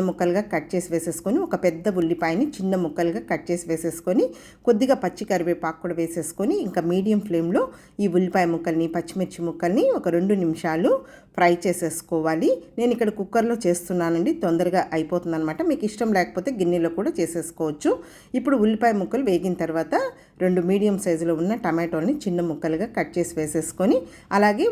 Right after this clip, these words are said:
ఒక టీ స్పూన్ అల్లం వెల్లుల్లి పేస్ట్ కూడా వేసేసుకొని, ఇంకా ఈ టమాటో ముక్కలు అలాగే అల్లం వెల్లుల్లి పేస్ట్ పచ్చివాసన పోయే వరకు ఫ్రై చేసేసుకోవాలి. ఇలా మనం కొంచెం టమాటో, ఉల్లిపాయ, అల్లం వెల్లుల్లి పేస్ట్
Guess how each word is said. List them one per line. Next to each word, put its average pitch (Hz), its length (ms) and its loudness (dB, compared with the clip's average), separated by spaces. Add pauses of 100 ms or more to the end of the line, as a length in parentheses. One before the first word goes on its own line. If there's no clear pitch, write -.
ఒక 170 160 -6
టీ 175 80 -2 (100)
స్పూన్ 170 240 -4 (220)
అల్లం 180 300 0
వెల్లుల్లి 170 440 0
పేస్ట్ 151 300 -6
కూడా 170 180 0
వేసేసుకొని, 165 600 0 (460)
ఇంకా 214 180 2 (100)
ఈ 202 40 2 (120)
టమాటో 185 420 0
ముక్కలు 165 340 0 (160)
అలాగే 175 320 0 (640)
అల్లం 185 260 2
వెల్లుల్లి 165 400 -2
పేస్ట్ 170 300 0 (460)
పచ్చివాసన 175 460 -2 (100)
పోయే 165 260 0
వరకు 165 260 0 (180)
ఫ్రై 165 160 2 (120)
చేసేసుకోవాలి. 165 840 -2 (240)
ఇలా 233 140 4 (120)
మనం 254 160 0 (440)
కొంచెం 180 300 -2 (120)
టమాటో, 170 360 0 (100)
ఉల్లిపాయ, 165 300 0 (120)
అల్లం 170 300 0
వెల్లుల్లి 160 360 0
పేస్ట్ 160 220 -2